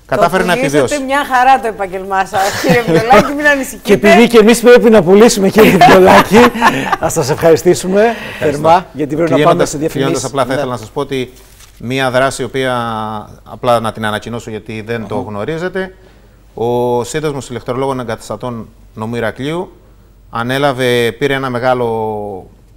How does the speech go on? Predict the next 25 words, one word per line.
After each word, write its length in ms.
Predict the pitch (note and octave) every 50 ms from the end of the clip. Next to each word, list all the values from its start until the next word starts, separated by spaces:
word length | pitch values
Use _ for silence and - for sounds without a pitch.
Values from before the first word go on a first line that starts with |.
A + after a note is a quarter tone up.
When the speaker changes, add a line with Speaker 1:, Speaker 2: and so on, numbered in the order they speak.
| _ _ _ _
Speaker 2:
μια 180 | - B2+ C3 B2+
μεγάλη 240 | A#2 G#2+ B2 A#2+
απόφαση 420 | A2 G#2 - D#3+ E3 F3+ - - D#3
να 200 | C3+ B2+ B2 A2+
διοργανώσει 480 | A2+ A#2+ A#2 A#2 A#2 A#2+ B2+ C#3 C#3
για 100 | - C#3
πρώτη 240 | - - C3+ B2 -
φορά 420 | - - B2 A#2+ A#2+ A2+ G2+ - - - _ _ _ _ _ _ _ _ _
ηλεκτρολογική 960 | - G2+ A2 A2+ G#2 - A#2+ A2 A2 A2 A2 G#2 G2+ A2 G2 - C#3 C3+ C3 A#2+
έκθεση 560 | B2 B2+ B2 - - A2 - - A2+ F#2+ F2+ - _ _ _ _ _ _ _ _ _ _ _ _ _ _
στην 280 | - - - A#2+ G2
Κρήτη, 500 | G2+ A#2+ B2 B2 B2 - D#3+ F#3 - D#3 D3+
σε 180 | - - A#2+
συνεργασία 640 | G#2+ - A#2 A2+ A2+ G#2+ A2 A#2 G#2+ - - C#3 C3
με 120 | B2+ B2
το 160 | G#2+ - A2+ A2
Διεθνές 380 | A2 A#2 A2 - C3+ B2+ -
Εκθεσιακό 460 | - - - A#2 - - A2 - A#2+
Κέντρο 260 | A2+ B2 A2+ A2 G#2+ G2
Κρήτης. 360 | - A2+ B2 C3+ F#3 E3+ -
Οπότε, 460 | D3 - - C#3 C3 - C3+ B2 - _ _ _ _ _ _ _ _
δεκαεφτά, 600 | G2 G2 A#2 G#2+ - A#2+ A#2 A2 - - D3 D3+
δεκαοκτώ, 440 | C#3 C#3 - B2 A2+ - - D3 C#3
δεκαεννιά 400 | C3 A#2+ - A2+ A2+ A#2 C3 C3+ B2+ A#2
Μαΐου 320 | A2 A2+ A#2 C3 D3+ F3